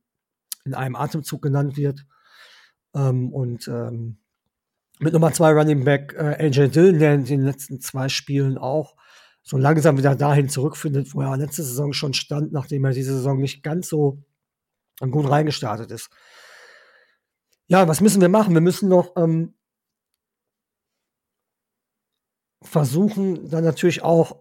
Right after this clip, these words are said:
das, das, das Feld, äh, zu ziehen über, über, über unsere Wide Receiver, gerade über Christian Watson, den ich nicht mit Tyreek Hill vergleichen möchte, aber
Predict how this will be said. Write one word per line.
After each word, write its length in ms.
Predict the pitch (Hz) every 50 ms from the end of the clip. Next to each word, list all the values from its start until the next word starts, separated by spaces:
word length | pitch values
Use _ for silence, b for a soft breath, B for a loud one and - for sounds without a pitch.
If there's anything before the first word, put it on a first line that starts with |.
| - -
das, 340 | - 151 139 - - - -
das, 240 | - 151 139 -
das 180 | - 156 139 -
Feld, 340 | - 160 160 165 160 - -
äh, 640 | - 165 170 156 147 147 139 143 143 147 143 139 139
zu 120 | - 156
ziehen 540 | - - - 175 165 170 202 285 - - _ _
über, 340 | 170 147 151 143 139 139 135
über, 380 | - 147 139 139 139 135 135 -
über 240 | - 135 135 139 -
unsere 440 | 143 139 127 131 131 127 127 123 -
Wide 180 | 135 139 -
Receiver, 400 | 185 170 - - 180 185 175 165
gerade 280 | 139 131 139 147 143 143
über 160 | 135 135 131
Christian 380 | - - 147 143 - - 143 123
Watson, 320 | 131 156 160 - - 170
den 140 | 127 139 135
ich 220 | 135 131 - b b b b b b b b b b b b b b b b b b b b b _ _ _ _ _ _
nicht 260 | 139 175 220 214 214
mit 140 | 190 180 190
Tyreek 340 | - 175 180 180 170 139 -
Hill 140 | 175 196 190
vergleichen 640 | - 165 143 110 123 135 143 185 196 - - 220 214
möchte, 480 | 208 202 190 - - 233 220 - -
aber 800 | - 151 156 160 160 151 160 151 151 151 147 151 - - - _